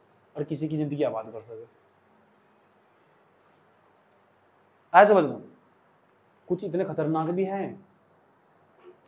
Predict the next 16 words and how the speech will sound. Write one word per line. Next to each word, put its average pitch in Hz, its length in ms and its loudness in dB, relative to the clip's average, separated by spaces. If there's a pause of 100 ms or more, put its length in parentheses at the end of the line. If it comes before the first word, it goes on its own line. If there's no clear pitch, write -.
(240)
मेरी 175 220 4
university 185 340 2
को 180 60 2
इसलिए 185 160 0
permission 175 360 0
नहीं 170 120 -2
देने 151 200 0
के, 170 80 -8
क्योंकि - 1800 -12
यहाँ 151 120 -2
के 160 60 2
लोग 165 200 0
पढ़े 151 140 2
लिखे 139 160 -2
लगे 123 180 -10
ना, 143 80 -16